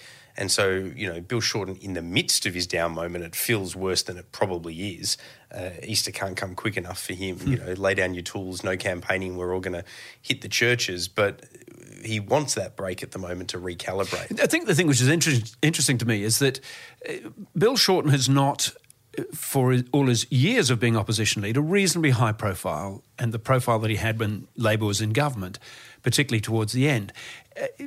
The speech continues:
Speaker 2: I don't think people particularly get him, and the, to the degree that they do, they don't particularly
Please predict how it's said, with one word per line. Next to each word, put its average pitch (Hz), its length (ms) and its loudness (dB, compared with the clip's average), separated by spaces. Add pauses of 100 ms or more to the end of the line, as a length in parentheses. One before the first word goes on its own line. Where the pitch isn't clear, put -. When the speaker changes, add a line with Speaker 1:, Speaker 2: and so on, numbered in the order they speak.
(140)
Speaker 2:
I - 60 2
don't 269 120 0
think 202 140 -2
people 147 240 0
particularly 139 1200 0 (260)
get 127 260 2
him, 247 240 0 (560)
and 143 180 6
the, 139 100 4
to 131 320 0
the 131 120 2
degree 139 240 2
that 160 180 0
they 135 140 2
do, 127 260 4
they 123 160 2
don't 165 500 2
particularly 120 840 0